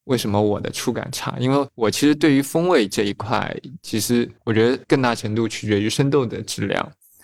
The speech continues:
然后你的触感、你的酸甜的平衡感、干净度，其实还取决于烘焙。对，所以我可能在买别人的豆子的时候会看这一块的东西。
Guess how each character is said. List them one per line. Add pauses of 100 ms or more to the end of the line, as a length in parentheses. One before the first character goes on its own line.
(140)
然
后
你
的
触
感、
你
的
酸
甜
的
平
衡
感、 (100)
干
净
度，
其
实
还
取
决
于
烘
焙。 (520)
对，
所
以
我
可
能
在 (140)
买
别
人
的
豆
子
的
时
候
会
看
这
一
块
的
东
西。